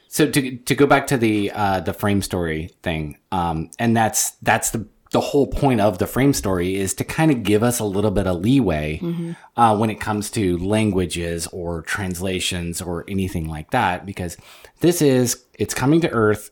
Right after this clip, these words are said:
Speaker 1: in some weird alien whatever format. And then the, the scientists have literally taken, uh, five years <laughs> to, to translate this.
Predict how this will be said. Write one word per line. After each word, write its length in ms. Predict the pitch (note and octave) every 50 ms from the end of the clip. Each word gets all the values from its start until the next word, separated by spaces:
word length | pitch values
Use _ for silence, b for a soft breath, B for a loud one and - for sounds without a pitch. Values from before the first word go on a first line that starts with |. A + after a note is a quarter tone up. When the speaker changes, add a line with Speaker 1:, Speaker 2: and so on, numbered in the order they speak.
| _ -
Speaker 1:
in 160 | G#2 G2+ G2
some 240 | - - G2+ F#2+ F2+
weird 240 | F2+ F#2 G2+ G#2 G2
alien 520 | F#2+ F#2+ F#2+ F#2+ F#2+ F#2 F2+ F2+ F2 E2+ - _ _ _ _ _ _ - G#2 A2 C#3 - A#2+ - _ _ -
whatever 600 | G#2 G2+ G2 G#2 G2 D#2+ E2 D2+ D2+ D2+ D#2+ - - -
format. 540 | - A#2 A2+ G2 F2 D#2+ D2+ D2+ D2+ - _ b b b b b b b b b b _ -
And 160 | B2 A#2 A2
then 160 | G#2+ G2+ G2 G2
the, 280 | F#2+ F#2 F2+ F2+ F2 E2+ -
the 100 | G2+ F2+
scientists 560 | - C3+ C3+ C3 B2+ A2+ - A#2 G2+ - -
have 140 | A#2+ A2+ F#2
literally 400 | G#2+ A2 A#2+ A#2+ C3 A#2+ A#2 A2
taken, 580 | G#2 G#2+ G#2 F#2+ - F#2 F2+ F2 E2+ F2 F2+ - _ -
uh, 240 | F2+ E2+ E2 E2 -
five 500 | - - - F#2 G2 G2 F#2+ E2 D#2+ F2+
years 520 | F#2 F2+ E2 D#2 D2 C2+ C#2 C#2+ - - - _ _ _ _ _ _ _ -
<laughs> 580 | F#3+ - - - _ _ _ _ - - C3+
to, 220 | - - B2+ A2 -
to 180 | - - B2 A2+
translate 680 | - - - A#2 A2+ A2 G#2+ - F#2+ F2 D#2+ D#2 -
this. 400 | - D#2 B1+ - - - - -